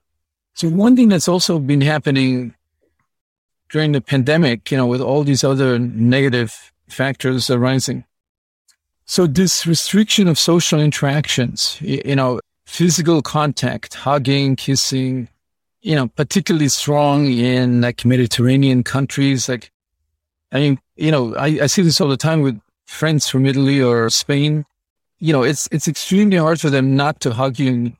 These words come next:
and, and kiss you, you know. So that's been taken away even from the children.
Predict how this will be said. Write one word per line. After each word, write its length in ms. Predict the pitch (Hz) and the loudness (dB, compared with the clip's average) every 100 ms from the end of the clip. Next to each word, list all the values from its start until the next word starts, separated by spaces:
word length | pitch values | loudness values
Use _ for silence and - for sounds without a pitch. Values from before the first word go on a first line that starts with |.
| - | -6
and, 220 | 139 127 123 | -2 0 -2
and 160 | 131 | -6
kiss 320 | - 151 - 113 | -2 -2 0 0
you, 200 | 113 - | -2 -2
you 80 | 120 | -2
know. 220 | 123 123 _ - - _ _ | 0 -2 _ -20 -20 _ _
So 220 | - 175 | -2 0
that's 500 | 139 175 208 - - _ _ _ _ - - | 2 0 -2 -6 -10 _ _ _ _ -12 -6
been 280 | 160 151 139 | 0 2 2
taken 320 | - 170 160 | 0 0 0
away 560 | 139 127 139 156 143 127 - _ _ _ _ _ _ _ _ _ | 2 2 2 2 0 -4 -10 _ _ _ _ _ _ _ _ _
even 240 | 190 196 175 - 123 - | 2 4 2 0 -2 -2
from 180 | 120 117 | -2 0
the 100 | 110 | 0
children. 720 | - 185 185 165 170 160 156 | 0 0 2 2 2 0 -4